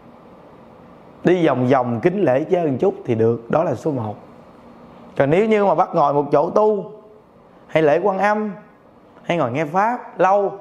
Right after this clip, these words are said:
thì không làm được. Nên rõ ràng cái căn tính thờ mạt Pháp quý vị nhìn kỹ đi. Bởi vì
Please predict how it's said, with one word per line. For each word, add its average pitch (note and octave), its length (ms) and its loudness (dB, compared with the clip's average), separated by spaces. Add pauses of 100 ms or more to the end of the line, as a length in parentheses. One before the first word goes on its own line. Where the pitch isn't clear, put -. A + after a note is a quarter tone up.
(300)
thì B2 80 -4
không D3 200 -8
làm G2+ 280 -4
được. G2 80 -12 (1600)
Nên D#3+ 180 2
rõ C#3 260 2
ràng D3 180 0
cái C3+ 100 -2
căn D#3+ 240 -2
tính F3+ 180 -2
thờ C#3 180 -2
mạt A2 200 -8
Pháp F#3 320 -4
quý F3 40 4
vị C3 140 2
nhìn B2 240 0
kỹ A#2+ 220 0
đi. E3 140 -8 (1500)
Bởi F3+ 120 2
vì E3+ 320 4